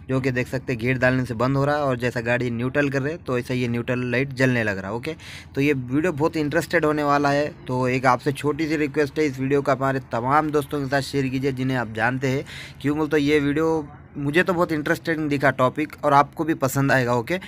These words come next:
तो यहाँ देख सकते हैं सबसे पहले ये हमारा बजाज ऑटो रिक्शा है, चाहे आपके पास कौन सा भी है, बी एस थ्री, फ़ोर सिक्स, एल पी जी Honda, कोई भी गाड़ी हो, सब में ये तरीका काम आने वाला है। तो यहाँ देख सकते हैं एक बम्पर है और ये गाड़ी का जो शेशी है,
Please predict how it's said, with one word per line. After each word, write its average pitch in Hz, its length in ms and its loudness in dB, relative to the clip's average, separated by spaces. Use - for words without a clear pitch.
तो 131 220 0
यहाँ 147 240 6
देख 160 140 2
सकते 151 240 -6
हैं 147 60 -2
सबसे 139 220 -4
पहले 147 240 2
ये 143 160 4
हमारा 135 360 2
बजाज 123 400 0
ऑटो 131 240 0
रिक्शा 123 260 -4
है, 135 140 -4
चाहे 131 200 2
आपके 131 240 0
पास 131 200 -4
कौन 143 200 2
सा 143 140 -2
भी 139 120 0
है, 131 60 2
बी 123 180 0
एस 135 180 0
थ्री, 135 200 2
फ़ोर 131 260 -2
सिक्स, 135 300 -8
एल 127 140 2
पी 143 160 0
जी 147 100 4
Honda, 139 280 4
कोई 151 200 4
भी 165 100 2
गाड़ी 147 220 6
हो, 147 160 2
सब 135 160 0
में 147 140 0
ये 131 160 2
तरीका 131 360 0
काम 135 340 4
आने 131 180 2
वाला 120 200 2
है। 131 60 0
तो 139 120 -4
यहाँ 139 180 2
देख 143 140 0
सकते 143 280 -4
हैं 139 60 -2
एक 120 60 -6
बम्पर 131 320 0
है 143 100 2
और 139 100 2
ये 135 160 0
गाड़ी 127 280 4
का 139 120 -2
जो 127 280 -2
शेशी 131 360 -2
है, 98 140 -2